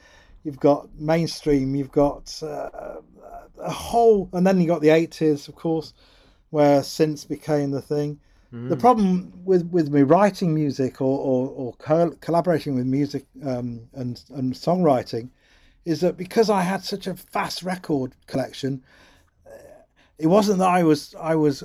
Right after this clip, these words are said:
Speaker 1: emulating or trying to copy those, but every chord that the guitarist would play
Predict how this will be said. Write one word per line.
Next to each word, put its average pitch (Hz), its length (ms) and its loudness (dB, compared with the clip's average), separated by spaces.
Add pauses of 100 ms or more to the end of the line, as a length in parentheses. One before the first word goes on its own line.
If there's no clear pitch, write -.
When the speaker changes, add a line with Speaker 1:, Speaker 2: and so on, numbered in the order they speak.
Speaker 1:
emulating 156 640 0
or 135 140 -2
trying 165 260 -4
to - 120 -12
copy 190 320 -8
those, 120 260 -8
but 180 100 -8
every 196 260 -4
chord 175 440 0
that 156 180 -6
the 143 80 -8
guitarist 151 540 -4
would 139 100 -12
play 127 380 -4